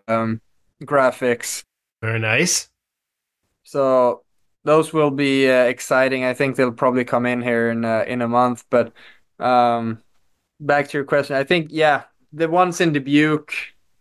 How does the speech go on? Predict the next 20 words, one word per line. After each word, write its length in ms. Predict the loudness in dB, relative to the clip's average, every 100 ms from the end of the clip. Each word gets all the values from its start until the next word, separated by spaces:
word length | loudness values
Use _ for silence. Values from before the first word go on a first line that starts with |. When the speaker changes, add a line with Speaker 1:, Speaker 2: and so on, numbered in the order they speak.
| _ _
Speaker 1:
they 260 | -6 -2 0
are, 520 | 2 2 2 -2 -8 _ _ _ _ _ _ _
yeah, 240 | -2 0 2
as 200 | 2 0
I 60 |
said, 400 | 2 2 2 -4 -14 _
probably, 1040 | 2 2 0 0 2 4 2 2 0 -2 -8 _ _
you 120 | -2
know, 160 | 0 2
they 160 | 2
stood 400 | 0 -2 0 2
out. 480 | 2 2 0 -6 -16 -4
They 140 | 0
were 220 | 4 4 2
cool. 460 | 0 2 2 0 _ -2
Uh, 380 | 2 4 4 4
I 20 |
really 320 | 2 2 2 2
liked 320 | 2 2 0
those. 400 | 0 2 -2